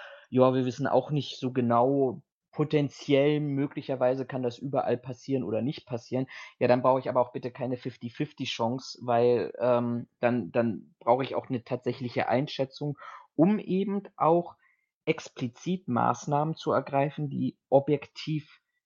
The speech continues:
zu rechtfertigen sind. Und wenn du, du hast es vorhin angesprochen, wir haben, weiß ich nicht, wie viele hunderte Weihnachtsmärkte in Berlin oder hunderte Weihnachtsveranstaltungen im öffentlichen Raum,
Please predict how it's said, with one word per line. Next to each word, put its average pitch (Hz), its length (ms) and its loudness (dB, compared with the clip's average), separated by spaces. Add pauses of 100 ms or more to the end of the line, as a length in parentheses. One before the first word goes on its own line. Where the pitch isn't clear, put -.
(100)
zu - 100 -6
rechtfertigen 120 720 0
sind. 107 240 -6
Und 117 140 -4
wenn 120 120 0
du, 127 100 0
du 123 80 6
hast 123 120 4
es 127 80 -14
vorhin 131 220 -2
angesprochen, 147 560 -4
wir 127 120 0
haben, 123 140 0
weiß 117 140 -2
ich 135 120 -6
nicht, 139 140 -6
wie 127 80 -4
viele 123 220 0
hunderte 143 420 2
Weihnachtsmärkte 156 720 -2
in 151 160 -2
Berlin 151 460 0
oder 123 260 2
hunderte 135 380 0
Weihnachtsveranstaltungen 139 1000 0
im 127 100 -2
öffentlichen 131 500 -6
Raum, 139 400 2